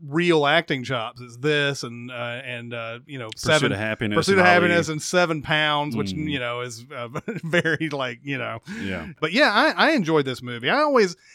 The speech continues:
Speaker 1: I mean, when you, it's, it's what we were talking about before, post-apocalyptic movies and all this other type of stuff. You know, put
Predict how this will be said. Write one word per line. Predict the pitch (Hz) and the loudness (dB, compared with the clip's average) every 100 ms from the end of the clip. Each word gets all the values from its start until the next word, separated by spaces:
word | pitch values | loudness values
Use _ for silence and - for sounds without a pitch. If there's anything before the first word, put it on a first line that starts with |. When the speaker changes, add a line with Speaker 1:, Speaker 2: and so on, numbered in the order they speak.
| - _ | -20 _
Speaker 1:
I | 320 | -2
mean, | 339 330 294 | 0 0 0
when | 302 | 0
you, | 277 - | -2 -2
it's, | 240 247 - | -4 -4 -8
it's | 214 254 | -8 -8
what | 233 262 208 | -4 -4 -4
we | 226 262 | -6 -6
were | |
talking | 254 262 247 | -2 -2 0
about | 226 240 | 0 0
before, | 214 202 262 170 131 | -2 0 2 2 2
post-apocalyptic | 127 185 185 165 170 160 143 143 127 | 0 0 0 2 2 2 -4 -6 -8
movies | 127 143 143 135 | -6 -2 -2 -4
and | 131 | -4
all | 131 | -6
this | 123 | -4
other | 190 | -4
type | 139 117 | -2 -6
of | 117 | -8
stuff. | 117 110 110 _ _ _ _ - | -10 -10 -12 _ _ _ _ -4
You | 311 | 0
know, | 233 190 | 0 0
put | - 254 | 2 2